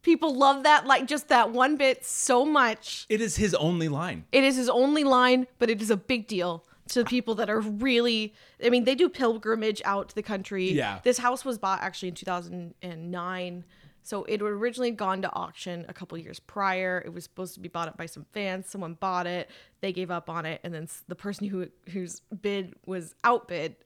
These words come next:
Speaker 1: swoop up and, and bought the house for an
Speaker 2: Nice.
Speaker 1: undisclosed amount.
Speaker 2: Nice.
Speaker 1: Um, but the "get in the back of the van" is just
Speaker 2: I, I,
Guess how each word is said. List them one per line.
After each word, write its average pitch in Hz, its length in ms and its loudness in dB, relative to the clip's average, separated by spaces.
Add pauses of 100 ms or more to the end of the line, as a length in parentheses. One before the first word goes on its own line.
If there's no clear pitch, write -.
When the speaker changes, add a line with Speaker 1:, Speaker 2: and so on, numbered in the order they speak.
(140)
Speaker 1:
swoop - 360 -8
up - 180 -12 (420)
and, 123 240 -14 (100)
and 147 180 -16 (320)
bought - 200 -12
the - 60 -18
house - 200 -16
for - 40 -8
an 117 60 2
Speaker 2:
Nice. 104 260 0
Speaker 1:
undisclosed 151 340 -12
amount. 92 200 -14 (280)
Speaker 2:
Nice. 208 140 -4
Speaker 1:
Um, 190 480 2 (100)
but 214 240 -4
the 247 60 2
"get 285 260 8
in 302 60 2
the 302 80 12
back - 220 6
of 311 80 4
the 311 60 10
van" 294 300 6 (320)
is 247 240 -2
just 254 440 -6 (1500)
Speaker 2:
I, 170 340 -8 (280)
I, 175 240 6